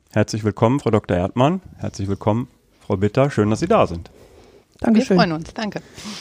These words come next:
Speaker 1: Ich bin Markus Kutscher, der Redaktionsleiter der Wolfsburger Nachrichten. Frau Doktor Erdmann, wir haben jetzt rund zweieinhalb Jahre, ähm, das Pandemiegeschehen. Ähm, ganz allgemein erstmal gefragt, äh, vor diesem Hintergrund, wie sicher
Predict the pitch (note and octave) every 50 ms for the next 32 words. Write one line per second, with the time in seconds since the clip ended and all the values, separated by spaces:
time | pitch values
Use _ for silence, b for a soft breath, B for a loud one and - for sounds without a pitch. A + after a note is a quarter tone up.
0 | B B B B B B B B - - F#3 - F#3 E3+ D#3+ D3+ D3+ - C#3 -
1 | - D#3+ - - - D3 C#3 C#3 - - - - A2+ A2+ G#2+ G#2+ G#2 A2 A2 G#2+
2 | - - - G#2+ G#2+ - - G#2 G2 G2 G2 G#2 G2 F#2 F2 E2+ F2+ F2 E2 -
3 | - - G2+ F#2+ A2+ A2+ G2 F2+ E2 - E2+ - - _ _ E2 D#2+ D#2+ - _
4 | _ _ _ _ _ _ - B B B B B B B - - B2+ B2+ C3+ -
5 | - C#3 A#2+ B2 C3 - C3+ B2 A#2+ A2+ G2+ - - - - - A#2 A2+ A2+ B2+
6 | C#3+ D3 C#3+ C#3 - - - - C3+ G#2+ C3 C#3+ C3+ C3+ - - - C3 B2 C3
7 | C#3+ C3+ C3+ C3 A#2+ - A#2 A2+ A#2 B2+ C3+ B2+ B2+ B2 A#2+ D#2+ A2+ A#2 A2+ A#2
8 | A#2 A#2 A2+ b b b b b _ - A2+ - - - A#2+ A2+ A2+ G#2+ A2 A#2
9 | A2+ G#2 A2 G2 - - G#2 G2 G2+ A2 A2 A#2 A2+ - B B B B B B
10 | B B B B B B B - - A#2+ A2+ A#2 A#2 G#2+ G#2+ - _ - - -
11 | - - - - - - - B2+ C3+ - - - C3+ A#2+ A#2+ A#2+ A#2 B2 C3+ B2+
12 | G#2+ A2+ - - A2+ G#2+ G#2 G#2 - - - G#2 G2+ G#2+ A2 A2 - - - -
13 | - G#2+ G2 - - A2+ G2+ A2+ A2+ G2+ A2 G2+ G#2+ A#2 G#2+ - A2+ G2 F2+ G2
14 | G#2+ G#2 - - _ G#2 F#2+ A2+ B2+ B2 A2 C#3 C3+ - D#3 C#3 B2+ -